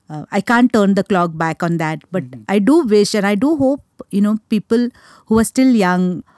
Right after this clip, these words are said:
Speaker 1: remember that your parents walk on this earth for a very short while,
Speaker 2: Right.
Speaker 1: and it is important to stay connected with them.
Speaker 2: Yeah.
Speaker 1: The happy thing for me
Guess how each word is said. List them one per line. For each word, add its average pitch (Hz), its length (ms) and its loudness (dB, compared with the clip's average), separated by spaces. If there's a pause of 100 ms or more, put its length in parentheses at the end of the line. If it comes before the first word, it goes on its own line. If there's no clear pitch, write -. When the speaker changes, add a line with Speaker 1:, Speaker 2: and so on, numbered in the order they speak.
(440)
Speaker 1:
remember 220 560 6
that 180 200 -2 (160)
your 185 100 -2
parents 185 480 0
walk 180 260 -2
on 196 120 0
this 185 240 -2
earth 180 240 -4 (140)
for 220 120 0
a 214 80 4
very 214 160 0
short 214 300 0
while, 175 340 0 (300)
Speaker 2:
Right. 113 120 -14
Speaker 1:
and 170 460 -4
it 180 120 -8
is 226 180 0
important 180 560 -4
to 170 280 -4 (360)
stay - 320 -2
connected 170 480 -2
with 160 160 -8
them. 151 280 -8
Speaker 2:
Yeah. 127 60 -20 (260)
Speaker 1:
The 185 100 -2
happy 302 420 0 (100)
thing 277 220 4
for 277 120 2
me 254 260 4